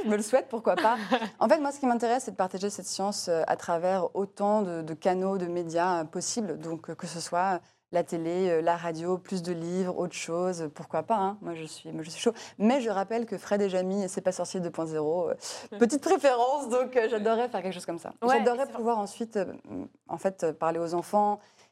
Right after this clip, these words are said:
Speaker 1: être vraiment dans l'éducation, c'est ça qui m'intéresse.
Speaker 2: Ouais.
Speaker 1: Mm.
Speaker 2: Oui, d'ailleurs, chez les enfants, vous avez, dans les écoles, est-ce qu'on
Speaker 1: Mm.
Speaker 2: les éduque à la nutrition ?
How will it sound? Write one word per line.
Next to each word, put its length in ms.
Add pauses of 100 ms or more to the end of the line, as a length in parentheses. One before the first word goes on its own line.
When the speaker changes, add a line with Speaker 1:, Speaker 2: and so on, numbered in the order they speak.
(160)
Speaker 1:
être 180
vraiment 220
dans 100
l'éducation, 460
c'est 80
ça 80
qui 100
m'intéresse. 460
Speaker 2:
Ouais. 240
Speaker 1:
Mm. 180
Speaker 2:
Oui, 100
d'ailleurs, 220
chez 160
les 220
enfants, 340
vous 220
avez, 360
dans 120
les 240
écoles, 320
est-ce 140
qu'on 200
Speaker 1:
Mm. 40
Speaker 2:
les 200
éduque 400
à 100
la 300
nutrition ? 580